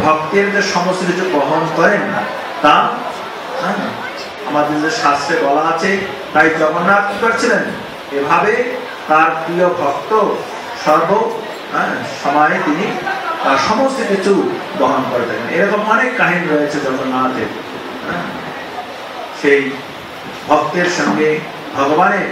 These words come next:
যে এই যে, হ্যাঁ, করুণা এবং প্রেম বিনিময়, সেটির মাধ্যমে কি হন? একমাত্র আনন্দ। তাই সেই জগৎ জীবকে আনন্দ দেওয়ার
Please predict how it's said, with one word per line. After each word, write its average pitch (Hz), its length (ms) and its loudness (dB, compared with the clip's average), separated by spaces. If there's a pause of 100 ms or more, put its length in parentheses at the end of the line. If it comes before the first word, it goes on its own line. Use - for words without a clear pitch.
(420)
যে 151 100 6 (460)
এই 196 240 2 (100)
যে, 143 220 2 (680)
হ্যাঁ, 160 240 -2 (680)
করুণা 208 380 4 (400)
এবং 170 360 0
প্রেম 202 400 2 (560)
বিনিময়, 190 500 2 (640)
সেটির 165 320 0
মাধ্যমে 196 440 2
কি 214 160 0
হন? - 240 4 (720)
একমাত্র 156 600 2 (600)
আনন্দ। 131 420 2 (920)
তাই 156 180 6
সেই 185 460 0 (420)
জগৎ 170 440 2
জীবকে 180 600 2 (300)
আনন্দ 175 480 2
দেওয়ার 165 240 4